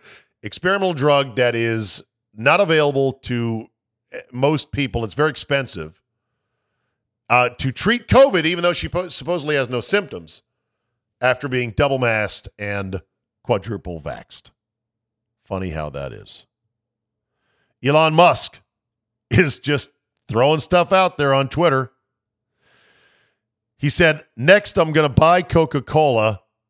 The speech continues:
and put the cocaine back into it." Yes, true fact.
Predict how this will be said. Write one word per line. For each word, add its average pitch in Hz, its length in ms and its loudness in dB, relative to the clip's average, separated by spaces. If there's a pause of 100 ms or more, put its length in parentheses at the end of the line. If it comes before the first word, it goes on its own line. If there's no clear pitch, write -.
(720)
and 131 180 -2
put 185 220 -2
the 160 100 -4
cocaine 165 720 -4
back 131 320 -4
into 71 280 -8
it." - 140 -10 (1200)
Yes, 131 580 -2
true 139 220 -6
fact. 135 460 -4